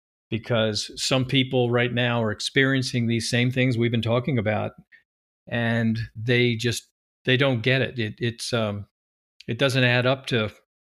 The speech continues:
them getting it because, because they don't know. And, and I, I could see myself, I could see so many people, you know, you don't feel well, you know that the relationship doesn't run smoothly at times, but you don't know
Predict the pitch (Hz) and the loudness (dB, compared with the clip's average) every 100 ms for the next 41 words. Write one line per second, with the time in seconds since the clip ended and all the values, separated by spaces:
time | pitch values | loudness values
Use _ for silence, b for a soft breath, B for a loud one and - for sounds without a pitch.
0 | - 117 127 113 107 104 123 120 120 104 | -8 0 2 2 -2 -4 -2 -2 -2 -4
1 | - _ - 127 135 123 110 - - - | -10 _ 0 0 2 0 0 -6 -10 -20
2 | - 127 151 127 139 147 147 147 190 190 | -6 -4 -2 0 2 2 0 0 -2 -2
3 | - 185 120 120 120 117 117 135 - - | -6 -2 0 0 -2 -2 0 -2 0 0
4 | - 147 - 156 151 147 131 147 123 120 | 0 -2 0 2 2 2 -2 -4 -4 -2
5 | - 127 151 135 135 127 - 127 139 135 | -2 -2 -2 -4 -4 -6 -4 -4 -4 -4
6 | 135 135 147 131 110 B B B B B | -4 -4 -4 -2 -4 B B B B B
7 | 143 143 175 185 175 160 - 143 127 110 | 2 4 6 4 2 -2 0 2 2 2
8 | 104 110 120 _ _ _ _ - 120 123 | -2 -4 -8 _ _ _ _ -8 -2 2
9 | 131 131 120 - 120 113 113 120 127 - | 2 2 0 0 -2 -2 0 0 0 -2
10 | 120 139 123 - _ 131 127 120 120 127 | -2 0 0 -2 _ -2 0 -2 0 0
11 | 120 113 - 135 143 123 110 113 - 120 | 0 -2 0 2 2 0 -2 -2 -2 -2
12 | 113 113 107 101 117 120 117 110 127 131 | 0 -2 -4 -2 -2 -2 -6 -2 0 0
13 | 120 127 127 117 113 | 0 2 2 2 -2